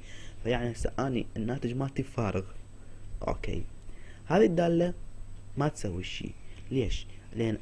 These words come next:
اي برنامج مالتي اول ما يشتغل تلاحظ بي دالة اخرى اسمها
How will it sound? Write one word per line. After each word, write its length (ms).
اي 200
برنامج 560
مالتي 280
اول 280
ما 140
يشتغل 460
تلاحظ 320
بي 100
دالة 400
اخرى 340
اسمها 500